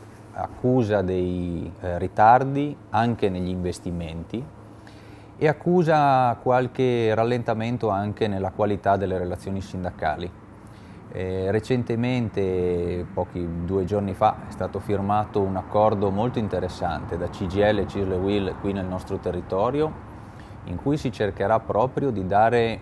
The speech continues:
un rilancio alle relazioni industriali con lo scopo quale, prima di tutto? Di, eh, migliorare la competitività delle imprese, eh, mettere in com-, in contatto,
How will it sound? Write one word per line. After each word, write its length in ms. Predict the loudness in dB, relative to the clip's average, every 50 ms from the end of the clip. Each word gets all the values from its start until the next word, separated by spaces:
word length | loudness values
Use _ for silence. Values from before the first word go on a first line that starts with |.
| -8 -8
un 340 | -6 -4 -4 -2 -4 -4 -6 -6
rilancio 600 | -4 -2 0 2 2 2 2 2 0 0 -2 -2
alle 120 | -2 -2 -2
relazioni 460 | -2 -4 -4 -6 -6 -8 -8 -6 -6
industriali 840 | -4 -6 -6 -8 -8 -4 0 2 4 4 4 2 2 0 -2 -4 -6 -8 -8
con 160 | -6 -4 -2
lo 80 | -4 -4
scopo 480 | -2 0 2 2 2 0 -2 -4 -6 -6 -2
quale, 440 | 2 4 4 4 4 2 -2 -4 -6
prima 280 | -6 -6 -6 -4 -4 -4
di 140 | -6 -6 -6
tutto? 380 | -8 -10 -10 -10 -10 -12 -14 -14 -14 -18 -20 -20 -18 -18 -18 -18 -18 -18 -18 -18 -20 -20 -20 -20 -16 -10
Di, 680 | -6 -4 0 2 2 4 4 2 2 2 0 -2 -4 -6
eh, 640 | -6 -4 -4 -4 -4 -4 -6 -6 -6 -6 -8 -8 -6
migliorare 800 | -6 -4 -2 -2 -2 0 2 2 4 6 8 8 8 8 8 6
la 100 | 2 0
competitività 680 | -2 -6 -6 -4 -6 -6 -6 -4 -4 -6 -2 -2 -2 -2
delle 180 | 0 -2 -2
imprese, 640 | -4 -4 -2 -2 0 0 0 0 -2 -2 -6 -8 -8 -12 -16 -18 -18 -18 -18 -18 -18 -18 -18 -18 -14 -6
eh, 380 | -2 0 0 2 2 2 0 0
mettere 440 | 2 2 2 0 0 0 0 0 2
in 100 | 0 -2
com-, 320 | -2 -2 -2 -2 -4 -6 -6 -4
in 360 | -4 -2 -2 0 -2 -2 -4 -2
contatto, 1200 | 0 0 0 0 0 4 4 6 6 4 2 -6 -8 -4 -2 0 2 2 2 0 -2 -4 -8